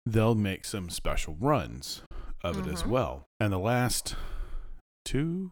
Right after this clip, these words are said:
Speaker 1: three years, Lost forty has done a vanilla.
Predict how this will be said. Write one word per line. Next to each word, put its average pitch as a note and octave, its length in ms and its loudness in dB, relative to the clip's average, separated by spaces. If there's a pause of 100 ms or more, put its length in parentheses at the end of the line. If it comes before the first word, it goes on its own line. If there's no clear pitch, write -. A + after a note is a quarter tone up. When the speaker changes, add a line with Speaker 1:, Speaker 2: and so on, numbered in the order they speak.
Speaker 1:
three A2 200 0
years, D#3+ 480 -4 (120)
Lost G#2 260 2
forty A2+ 260 4
has F#2+ 240 0
done E2 460 -2 (120)
a E2 100 -2
vanilla. D#2+ 840 -2